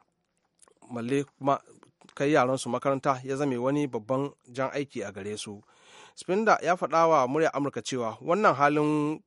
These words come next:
kunci da 'yan gudun hijiran suka samu kansu ciki ya sa da yawansu suka faɗa miyagun ayyuka, har ma da yi wa 'ya'yansu aure da wuri.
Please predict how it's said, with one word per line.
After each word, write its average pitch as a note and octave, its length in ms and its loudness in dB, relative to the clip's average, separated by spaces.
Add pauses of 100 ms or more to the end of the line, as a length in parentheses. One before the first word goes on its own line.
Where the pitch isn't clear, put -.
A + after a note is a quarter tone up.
kunci D#3 400 -2 (500)
da B2 180 2
'yan C#3+ 120 2
gudun D#3 200 2
hijiran C3+ 340 2 (720)
suka - 280 -4
samu A#2 260 -2
kansu - 300 2
ciki - 400 -12
ya C3 220 -4
sa C#3 160 0
da A2 140 -2
yawansu B2 460 0 (120)
suka A2+ 460 -4
faɗa B2 360 0 (160)
miyagun A#2+ 440 -6
ayyuka, G#2+ 440 -6 (360)
har A2 140 -4
ma A#2 140 2
da G2+ 100 -8
yi A#2 60 -2
wa A2+ 180 -2
'ya'yansu B2 580 -2
aure B2+ 320 -2
da A2+ 80 -6
wuri. G2 320 -10